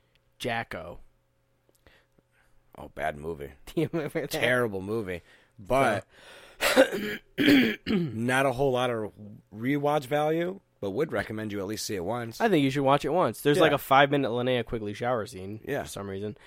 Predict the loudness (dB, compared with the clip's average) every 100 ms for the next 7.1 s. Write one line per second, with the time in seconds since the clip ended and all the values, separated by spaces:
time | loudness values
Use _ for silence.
0 | -20 -18 6 6 6 4 2 0 0 0
1 | 0 -2 -2 -2 -2 -6 -14 -8 -4 -4
2 | -6 -16 _ _ _ -20 _ _ -20 _
3 | _ _ _ -8 -4 0 4 4 8 8
4 | 8 4 2 2 8 10 10 8 4 0
5 | 0 0 0 0 0 0 2 -2 0 2
6 | 2 2 2 -2 0 6 8 8 6 4